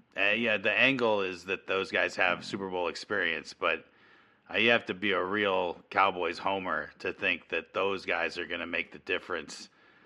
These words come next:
uh, with the Cowboys team that we're used to seeing. Um, I think they need a lot bigger changes than just those two additions if they're gonna really make, uh, you know, a bigger run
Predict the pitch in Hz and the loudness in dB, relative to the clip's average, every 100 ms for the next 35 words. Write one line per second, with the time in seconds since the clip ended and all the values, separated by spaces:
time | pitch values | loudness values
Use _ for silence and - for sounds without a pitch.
0 | _ - 82 80 80 76 85 - 82 90 | _ -2 2 4 2 -2 -6 -8 -4 0
1 | 85 80 82 78 - 87 82 85 87 85 | 0 0 -4 -6 -6 -6 -6 -8 -8 -8
2 | 82 - - - 117 82 71 - _ - | -10 -12 -10 -2 0 0 -2 -14 _ -20
3 | _ _ _ 85 87 80 76 71 - _ | _ _ _ 0 2 2 -2 -10 -20 _
4 | _ 85 95 92 90 92 87 85 87 90 | _ -4 -2 0 0 0 -4 -2 2 0
5 | 87 - 95 92 92 85 - - _ _ | 0 -6 -4 -2 -4 -4 -8 -14 _ _
6 | _ _ _ - 117 101 85 85 80 85 | _ _ _ 0 2 2 0 -8 -8 -10
7 | 85 85 - 92 87 - 101 85 78 87 | -8 -10 -4 -4 -4 -6 -6 -4 -4 -4
8 | - 82 78 78 - 82 82 82 80 78 | -4 -8 -10 -12 -8 -8 -4 -6 -6 -6
9 | 82 82 80 80 80 76 - - _ _ | -6 -6 -8 -6 -6 -6 -12 -16 _ _
10 | _ _ _ 85 82 78 73 71 - _ | _ _ _ 0 2 2 0 -2 -10 _
11 | _ _ _ _ - 87 78 82 - 98 | _ _ _ _ -6 -2 -2 -4 0 0
12 | 92 85 90 90 85 80 | 0 -4 0 0 0 -6